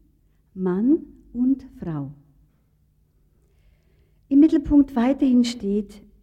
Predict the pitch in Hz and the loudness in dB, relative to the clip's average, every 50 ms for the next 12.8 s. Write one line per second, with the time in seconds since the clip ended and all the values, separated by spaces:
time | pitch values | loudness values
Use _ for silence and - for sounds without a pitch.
0 | _ _ _ _ _ _ _ _ _ _ _ - - 240 233 - - 220 262 285 | _ _ _ _ _ _ _ _ _ _ _ -10 -8 -8 -8 -6 -2 0 4 8
1 | 311 294 262 - 185 170 151 - - - - - _ _ _ _ _ _ _ - | 8 8 8 6 2 -4 -6 -6 -12 -20 -20 -20 _ _ _ _ _ _ _ -20
2 | - - 226 220 220 220 220 - - - 220 214 262 285 320 339 320 - - - | -12 -6 -4 -2 -2 -4 -6 -12 -12 -12 -4 -2 0 2 2 2 2 0 -2 -2
3 | 226 214 214 202 214 254 247 247 240 - 196 196 190 196 220 247 240 - - - | -2 0 0 -2 -2 -2 -2 -2 -6 -8 -6 -6 -4 -4 -6 -8 -10 -14 -18 -20
4 | - _ - _ _ _ 240 247 294 339 392 359 - 233 220 214 208 214 196 180 | -20 _ -20 _ _ _ -2 2 4 4 4 2 0 -4 -4 -4 -6 -8 -12 -12
5 | - 180 165 165 190 190 202 220 233 233 226 220 220 226 220 220 220 226 226 214 | -10 -10 -8 -6 -6 -4 -4 -2 -2 -2 -2 -2 -2 0 -2 -2 -2 -4 -6 -10
6 | - - - - _ _ 262 262 247 262 240 - - - - 320 320 320 - - | -12 -20 -20 -20 _ _ 0 0 0 0 -6 -8 -10 -6 -2 -2 -2 -2 -2 -6
7 | - 320 - 254 262 247 247 254 240 233 214 214 - 262 320 320 320 240 208 208 | -8 -6 0 2 4 6 6 6 4 2 -2 -2 4 4 4 4 4 2 0 2
8 | 202 202 - 180 180 - - 196 175 160 160 156 - - - - 311 339 285 202 | 2 0 0 -4 -8 -6 -6 -4 -4 -4 -4 -8 -10 -12 -4 0 2 4 4 4
9 | 208 277 320 - - - - - - - 285 269 269 262 247 - - - 254 247 | 4 0 -4 -6 -10 -18 -20 -20 -2 0 2 2 2 0 -4 -6 -6 -2 0 0
10 | 240 277 294 339 359 330 220 202 196 196 - - - - 247 269 339 349 - 339 | 2 4 4 6 6 6 6 4 2 0 -4 -10 -2 4 8 8 8 8 6 2
11 | 330 - - 302 285 294 294 285 - - 285 269 254 262 269 262 - 247 220 220 | 0 2 -2 -4 -2 -2 -4 -6 -4 -6 -4 -2 -2 -2 -4 -4 -2 -2 -2 -2
12 | - - 196 180 175 175 175 190 214 254 311 403 - - - | -4 -8 -8 -6 -4 -2 -2 0 2 4 4 2 2 -4 -12